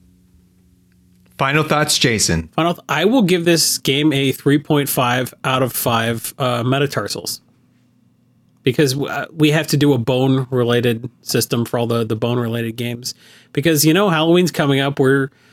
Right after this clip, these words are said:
Speaker 2: uh, this is Bone Month, so,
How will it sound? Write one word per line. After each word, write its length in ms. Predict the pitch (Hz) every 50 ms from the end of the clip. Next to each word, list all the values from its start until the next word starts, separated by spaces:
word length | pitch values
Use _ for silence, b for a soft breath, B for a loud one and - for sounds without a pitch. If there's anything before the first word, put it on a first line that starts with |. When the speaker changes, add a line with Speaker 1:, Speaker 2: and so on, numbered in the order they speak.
| b b b b b b b b b -
Speaker 2:
uh, 320 | 143 143 143 143 139 123 - -
this 280 | - 170 151 156 - 220
is 140 | 226 190
Bone 260 | 147 196 208 254 240 185
Month, 320 | 131 123 135 143 - -
so, 500 | - - - 135 123 117 113 120 123 -